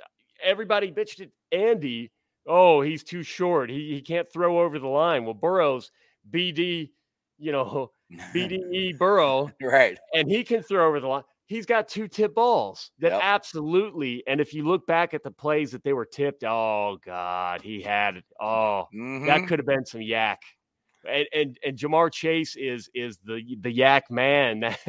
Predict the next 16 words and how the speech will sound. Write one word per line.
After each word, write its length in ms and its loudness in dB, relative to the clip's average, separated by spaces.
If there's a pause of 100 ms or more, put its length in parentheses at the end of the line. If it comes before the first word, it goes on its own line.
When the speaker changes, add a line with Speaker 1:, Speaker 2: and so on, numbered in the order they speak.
(420)
Speaker 1:
That, 100 -2
that's 180 0
what 160 2
he 60 -4
Speaker 2:
Absolutely. 140 -6
Speaker 1:
was 100 -10
known 300 0
for, 420 -2
and 120 -6
we're 140 2
not 240 0
taking 300 -6
advantage 520 -2
of 80 -4
that. 280 -6
So 440 0